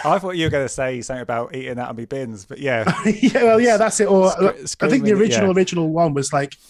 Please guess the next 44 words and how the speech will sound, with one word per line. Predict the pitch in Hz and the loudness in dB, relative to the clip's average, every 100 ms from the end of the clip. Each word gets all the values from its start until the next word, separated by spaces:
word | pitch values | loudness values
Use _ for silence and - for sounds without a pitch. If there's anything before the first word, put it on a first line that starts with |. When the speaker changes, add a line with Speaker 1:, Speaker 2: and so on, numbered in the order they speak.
| _ _ _ _ - | _ _ _ _ -2
Speaker 2:
I | 160 | 2
woke | 190 185 | 2 2
up | 202 | 0
Speaker 1:
But | 165 | 2
Speaker 2:
one | 160 | 2
Speaker 1:
that, | |
Speaker 2:
night | 220 | 0
and | 143 | -2
she | 190 | -2
Speaker 1:
that | |
Speaker 2:
was | 160 | -2
shitting | - 202 | 0 0
in | 156 | 2
my | 151 | 0
back | 160 | 0
garden | 156 165 151 139 | 0 0 0 -4
or | |
something | - 135 | -10 -10
like | 135 | -6
Speaker 1:
but | 156 | 0
Speaker 2:
that. | |
Speaker 1:
when | 175 202 | 2 2
they're | 214 | 0
Speaker 2:
But | |
Speaker 1:
scream-, | - - 175 175 | -2 -2 0 0
but | 127 - 147 | -4 -4 2
there's | 156 135 | 2 2
an | |
added | 165 202 180 | 2 0 -2
thing | - 190 233 | -2 -4 -4
to | 113 | -4
that, | 104 | -4
because | 120 127 | -4 -2
when | 127 | 0
they're | 208 | 0
screaming | 185 - 185 165 | -2 0 0 0
in | 120 | -2
the | |
back | 110 123 | -2 -2
garden, | 131 143 143 110 104 | 2 2 2 -2 -2
they're | 107 | -2
normally | 127 170 151 117 | -2 -2 -2 -2
having | 104 107 98 | -4 -6 -6
sex. | - 127 95 - - - | -4 -4 -6 -14 -20 -20